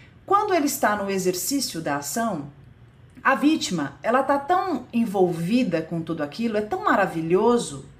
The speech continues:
que não consegue nem perceber que de tão maravilhoso deveria desconfiar, né? Mas tá tão incrível <laughs> que ela não consegue perceber.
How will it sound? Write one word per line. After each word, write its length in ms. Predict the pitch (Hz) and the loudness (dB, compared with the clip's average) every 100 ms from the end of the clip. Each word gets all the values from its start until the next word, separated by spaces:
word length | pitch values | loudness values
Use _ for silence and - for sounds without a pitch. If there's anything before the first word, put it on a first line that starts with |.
| - - - - - | -20 -20 -20 -20 -10
que 120 | - 294 | 0 4
não 240 | 320 359 | 6 4
consegue 640 | 349 349 - - 302 269 277 | 4 2 2 4 4 4 2
nem 280 | 285 370 403 | 0 -2 -4
perceber 1080 | - 302 247 - 208 165 233 285 202 - - | -2 0 0 -2 -2 2 4 4 4 0 -8
que 120 | 233 | -6
de 140 | 214 | -4
tão 320 | 247 - 320 349 | -2 0 2 4
maravilhoso 720 | 262 220 190 185 214 247 214 | 4 2 0 -2 0 0 -2
deveria 480 | 226 226 208 233 220 | -6 -4 -2 -2 -2
desconfiar, 680 | - 247 240 285 233 208 | -4 -4 -2 2 2 2
né? 100 | 202 | 0
Mas 160 | 214 240 | 0 0
tá 100 | 269 | 0
tão 240 | 262 349 339 | -2 -2 0
incrível 760 | 240 - 240 320 254 175 156 - - 240 | 0 0 2 4 2 -2 -2 -6 -4 -4
<laughs> 340 | - - - - | -6 -14 -14 -2
que 100 | 277 | 4
ela 180 | 269 311 | 6 6
não 240 | 294 320 | 4 2
consegue 720 | 349 370 370 - 311 392 226 | 2 0 0 0 2 2 -2
perceber. 640 | - 170 - 170 156 139 | -2 -4 -4 -4 -4 -6